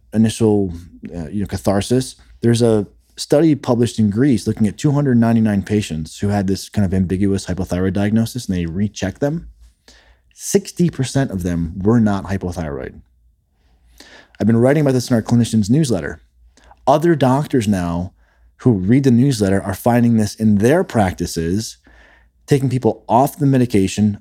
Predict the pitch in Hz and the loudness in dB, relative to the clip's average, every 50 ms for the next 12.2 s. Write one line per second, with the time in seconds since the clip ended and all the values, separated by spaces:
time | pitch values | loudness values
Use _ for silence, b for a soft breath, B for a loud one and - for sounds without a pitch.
0 | _ _ - 120 139 160 147 147 131 123 107 110 110 117 120 - - 127 113 107 | _ _ 0 2 2 4 4 4 4 4 4 2 2 2 0 0 0 2 2 2
1 | 104 98 87 101 98 - 101 - 101 92 90 90 90 82 95 101 101 98 - - | 2 0 0 -2 -4 -4 -4 -2 -2 -2 0 -2 -2 -2 -2 -2 -2 -2 -2 -2
2 | - 156 156 - - 156 147 135 117 107 90 - 110 98 92 - - - - 104 | -2 -2 0 -2 -2 0 2 2 2 2 2 2 0 2 0 -2 -4 -6 -4 -2
3 | 101 92 104 104 101 104 101 95 - - 98 92 - 95 92 - 92 92 85 - | -2 0 0 0 0 0 0 -2 -2 -4 -4 -4 -4 -6 -8 -6 -6 -8 -6 -6
4 | - - - _ _ _ _ B B B B B B B B B - 113 117 113 | -8 -12 -16 _ _ _ _ B B B B B B B B B 0 2 2 4
5 | 120 127 127 117 139 127 123 120 110 - - 123 123 127 123 117 117 - - 131 | 4 4 2 2 0 2 2 2 2 2 2 2 4 4 2 2 0 0 0 0
6 | 123 - - 107 95 95 95 92 92 101 104 104 101 101 107 110 - - 113 104 | 0 0 0 0 0 0 0 0 0 0 0 2 0 0 0 0 0 0 -2 -2
7 | 101 - - 104 - 110 110 123 120 107 113 107 101 107 101 - - - 107 98 | -2 -4 -6 -6 -4 -2 0 0 2 2 0 0 -2 -2 -6 -4 -2 -2 -2 -2
8 | - 98 95 95 92 - - 110 104 98 95 92 87 85 - - 60 57 - - | 0 -2 -2 -2 -2 -4 -4 -2 -2 0 0 -2 -4 -4 -6 -10 -12 -14 -14 -16
9 | - 87 92 127 147 - - 151 151 123 101 90 - 107 110 120 135 147 160 151 | -8 -2 0 2 2 2 2 2 2 2 0 0 2 4 4 4 4 4 2 0
10 | - - 117 113 110 98 98 104 101 98 - - 139 131 127 127 120 113 104 104 | 2 2 4 4 2 2 0 -2 -2 -4 -2 0 0 0 2 2 2 2 2 0
11 | 101 95 - 104 95 90 98 95 92 - - 92 90 85 85 82 - 87 82 - | 0 -2 -2 -2 -2 -2 -2 -4 -4 -4 -6 -6 -6 -6 -8 -10 -10 -10 -10 -10
12 | - 71 67 | -10 -12 -12